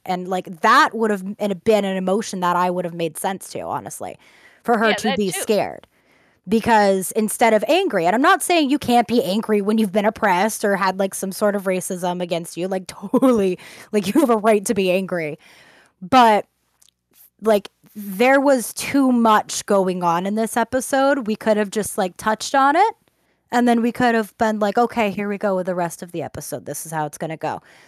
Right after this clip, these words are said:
Speaker 1: Like, honestly, that totally would have been fine and an appropriate, um, episode for, like, a kid's show, honestly. Like, I genuinely believe that would have been a way better plot to make, but it just kept hitting with the, "What the f-, what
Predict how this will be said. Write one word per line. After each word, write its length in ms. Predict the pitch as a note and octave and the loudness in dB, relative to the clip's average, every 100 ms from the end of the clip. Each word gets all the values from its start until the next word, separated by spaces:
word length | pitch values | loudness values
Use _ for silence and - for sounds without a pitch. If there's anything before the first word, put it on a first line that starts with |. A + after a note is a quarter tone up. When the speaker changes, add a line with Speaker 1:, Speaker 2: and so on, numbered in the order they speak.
| - | -2
Speaker 1:
Like, 160 | A3+ A3 | -2 2
honestly, 460 | B3 D4+ D#4 - G#3+ | 4 4 4 -2 -2
that 300 | A3 G#3+ - | 2 2 2
totally 320 | - G#3+ G#3 | -2 -4 -2
would 120 | G3+ | -2
have 80 | F#3+ | -2
been 160 | F#3 F3+ | -2 -2
fine 340 | - F#3 G3 | 0 0 0
and 220 | - G3 E4+ | -2 0 2
an 80 | |
appropriate, 800 | D#4+ - G#3+ A3+ - G#3+ F3+ D3 - | 2 0 0 0 0 0 0 -2 -2
um, 520 | G3+ F#3+ E3+ D3+ B2 C#3 _ _ _ - | 2 4 4 0 -6 -18 _ _ _ -2
episode 680 | A3 E4+ - A#3+ D#3 D3+ E3 | 0 0 2 2 2 -2 -16
for, 320 | - G3+ G3+ | -8 -2 0
like, 200 | G3 F#3+ | 0 0
a 80 | F#3+ | 0
kid's 280 | - C#4 - | -2 -4 -2
show, 200 | G3 C3+ | -4 -4
honestly. 480 | C3 C3+ - - C#2 - _ _ _ _ | -6 -8 -12 -14 -16 -20 _ _ _ _
Like, 140 | F#3+ F#3+ | -2 0
I 80 | |
genuinely 560 | G#3 G3 G#3+ A3 G#3+ G#3 | 0 2 2 2 0 -2
believe 380 | F#3+ G3 A3+ E3+ | -2 0 0 2
that 180 | F3+ F#3 | 0 0
would 80 | |
have 80 | F#3+ | -2
been 140 | F3 F#3 | -2 -2
a 60 | E3+ | -2
way 340 | D#3+ F3+ F#3 | -4 -2 0
better 300 | F3 F3 D#3+ | 0 0 -2
plot 320 | - G3+ F#3 | -2 -2 -2
to 100 | - | -4
make, 200 | E3+ - - | -12 -12 -8
but 160 | - F3+ | -2 0
it 140 | F3+ | 0
just 260 | F#3+ G#3 E3 | -2 -4 -4
kept 320 | - A3+ - | -2 -2 -2
hitting 440 | - A3+ A3+ G3+ F3 | -2 0 2 0 -2
with 200 | F3+ D#3+ | -4 -2
the, 140 | F3 | -4
"What 300 | D3+ D#3+ F3+ - | -4 -6 -8 -8
the 80 | G3 | -10
f-, 140 | E3 _ _ _ | -10 _ _ _
what 240 | F3+ F3 | -8 -8